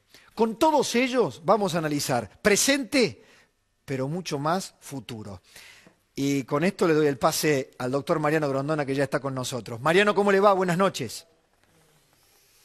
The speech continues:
Mariano, ¿cómo le va? ¿No lo... ¿me escucha usted? ¿Eh?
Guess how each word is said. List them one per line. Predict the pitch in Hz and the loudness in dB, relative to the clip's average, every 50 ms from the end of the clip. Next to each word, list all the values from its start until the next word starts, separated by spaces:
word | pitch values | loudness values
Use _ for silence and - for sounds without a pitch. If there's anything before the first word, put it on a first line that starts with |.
| _ _ _ _ _ _ _ _ _ _ - - _ _ _ _ _ _ _ _ _ | _ _ _ _ _ _ _ _ _ _ -20 -20 _ _ _ _ _ _ _ _ _
Mariano, | 143 151 180 202 208 190 156 147 | 2 4 6 6 6 6 6 2
¿cómo | 170 190 196 | 4 4 4
le | 190 190 | 6 6
va? | 185 156 123 98 - - - _ _ _ _ _ _ _ _ _ _ _ _ _ _ _ _ _ _ _ _ _ _ _ _ _ _ _ _ _ _ _ _ _ _ _ _ _ _ _ _ _ _ _ _ _ _ - | 6 6 4 2 -4 -14 -20 _ _ _ _ _ _ _ _ _ _ _ _ _ _ _ _ _ _ _ _ _ _ _ _ _ _ _ _ _ _ _ _ _ _ _ _ _ _ _ _ _ _ _ _ _ _ -10
¿No | 143 170 180 | -8 -6 -4
lo... | 180 160 - _ _ _ _ _ _ _ | -4 -6 -6 _ _ _ _ _ _ _
¿me | 135 127 | -8 -6
escucha | - 202 165 - | -6 -2 0 0
usted? | 180 170 - 202 226 226 - - _ _ _ _ _ _ _ _ _ _ _ _ _ _ _ _ _ _ _ _ _ _ _ _ _ _ _ _ _ _ _ _ _ _ _ _ _ _ _ _ _ _ _ _ _ _ _ _ _ _ _ _ _ | 0 2 4 2 2 2 -2 -12 _ _ _ _ _ _ _ _ _ _ _ _ _ _ _ _ _ _ _ _ _ _ _ _ _ _ _ _ _ _ _ _ _ _ _ _ _ _ _ _ _ _ _ _ _ _ _ _ _ _ _ _ _
¿Eh? | 147 170 214 - | -4 -4 -4 -4